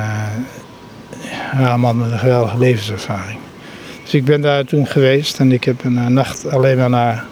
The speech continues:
verhalen geluisterd. Zij analyseren niet en, eh, het is niet: "Ja, maar zo zit het." Eh, indigenous people tell stories.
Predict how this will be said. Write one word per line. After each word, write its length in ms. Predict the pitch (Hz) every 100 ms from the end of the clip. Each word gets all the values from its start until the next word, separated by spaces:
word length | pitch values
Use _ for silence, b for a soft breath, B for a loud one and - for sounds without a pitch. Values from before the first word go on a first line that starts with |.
| - - -
verhalen 500 | - 123 135 139 139
geluisterd. 480 | 139 127 127 - 143
Zij 340 | - 127 120 - - B B B B B -
analyseren 840 | 160 165 147 139 175 165 160 147
niet 360 | 160 170 - -
en, 320 | 131 127 120
eh, 60 | 123
het 300 | 123 127 131
is 140 | 123
niet: 200 | 143 127
"Ja, 200 | 139 143
maar 240 | 139 131 113
zo 240 | 147 147
zit 260 | 117 151 175
het." 220 | 175 - B B B B B B B -
Eh, 440 | - 131 127 127 160
indigenous 500 | 147 160 165 156 131
people 380 | 170 147 139 135
tell 220 | 151 143
stories. 720 | - 190 170 101 87 - -